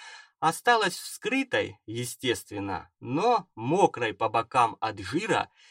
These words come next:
и даже резкий запах тушенки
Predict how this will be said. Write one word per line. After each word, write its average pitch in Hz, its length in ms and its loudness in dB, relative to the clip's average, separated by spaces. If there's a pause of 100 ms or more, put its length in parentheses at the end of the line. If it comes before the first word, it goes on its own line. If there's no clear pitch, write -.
(120)
и 123 140 -4
даже 160 600 4
резкий 143 640 -2
запах 143 560 0
тушенки 110 920 -2